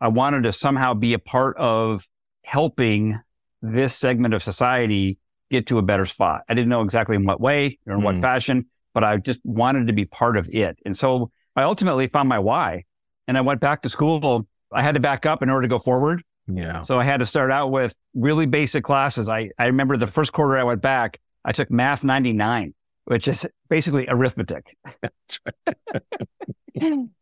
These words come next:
Speaker 1: And then built my way up. And then
Speaker 2: Mm.
Speaker 1: ultimately, actually, I earned a biology departmental scholarship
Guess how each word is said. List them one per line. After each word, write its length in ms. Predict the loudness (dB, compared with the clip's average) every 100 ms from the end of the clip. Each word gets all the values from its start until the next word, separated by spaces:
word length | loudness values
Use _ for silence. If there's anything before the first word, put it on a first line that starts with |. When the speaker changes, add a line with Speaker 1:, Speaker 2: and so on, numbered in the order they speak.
| _
Speaker 1:
And 120 | 0
then 280 | 2 2 0
built 200 | 0 0
my 200 | 2 2
way 240 | 2 2 2
up. 280 | 0 -4 -6
And 140 | -4 0
then 240 | 2 0
Speaker 2:
Mm. 80 | 0
Speaker 1:
ultimately, 840 | -2 0 0 2 2 4 2 -2 -6
actually, 360 | -2 0 0 -2
I 160 | 0 0
earned 240 | 2 2
a 320 | 0 0 -2 -4
biology 480 | 0 2 2 0 0
departmental 500 | -2 0 2 2 0
scholarship 640 | 0 0 2 0 0 -2